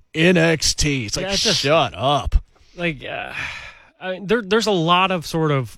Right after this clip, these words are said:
Speaker 2: almost self-inflicted obstacles being put in front of N X T, especially when, you know, last week we talked about the fact that only half of these first two shows are going to be on U S A Network,
Speaker 1: Yeah.
Speaker 2: and then you have to flip to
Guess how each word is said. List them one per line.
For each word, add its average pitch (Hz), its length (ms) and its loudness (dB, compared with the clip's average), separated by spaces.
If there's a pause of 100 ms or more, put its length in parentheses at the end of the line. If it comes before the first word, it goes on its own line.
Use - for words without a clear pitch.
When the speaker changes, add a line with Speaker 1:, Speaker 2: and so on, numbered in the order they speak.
(100)
Speaker 2:
almost 147 360 -4
self-inflicted 135 840 -6 (100)
obstacles 147 680 -10 (420)
being 139 280 -2
put 151 280 6
in 131 180 -4
front 139 400 -8
of 131 160 -6
N 135 120 -2
X 131 180 -4
T, 143 220 -4
especially 139 480 -4
when, 127 180 -6
you 135 80 -6
know, 127 140 -4
last 131 340 -2
week 135 200 -6
we 127 100 -8
talked 120 340 -8
about 120 320 -6 (380)
the 135 100 -12
fact 139 360 -2
that 143 100 -2
only 131 180 -2
half - 440 0
of 131 100 -4
these 131 240 -2
first 139 340 -2
two 131 160 -2
shows 131 320 -2
are 127 80 -4
going 131 300 -4
to 117 60 -8
be 127 200 -4
on 127 200 -4
U 131 160 -2
S 123 160 -4
A 123 80 -4
Network, 123 380 -4
Speaker 1:
Yeah. 120 80 0
Speaker 2:
and 131 60 0
then 135 120 -2
you 127 80 -2
have 135 160 -4
to 113 80 -8
flip - 460 -10
to 127 140 -10